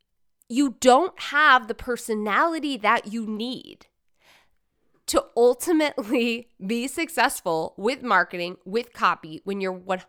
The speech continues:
hundred percent reliant on something like Chat G P T.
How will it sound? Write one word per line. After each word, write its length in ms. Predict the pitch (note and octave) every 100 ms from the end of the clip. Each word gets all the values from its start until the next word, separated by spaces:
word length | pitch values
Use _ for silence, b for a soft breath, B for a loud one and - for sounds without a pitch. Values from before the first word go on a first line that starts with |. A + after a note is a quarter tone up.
| _
hundred 300 | - C4 B3
percent 320 | A#3+ - G3+
reliant 460 | F#3 F3 E3 E3 - _ _ _ _ _ _ _ _
on 220 | G#3 G3+ G#3
something 260 | F#3 F#3
like 160 | D#3+ E3+
Chat 240 | D#3+ -
G 120 | -
P 160 | E3 D#3
T. 280 | F3+ C3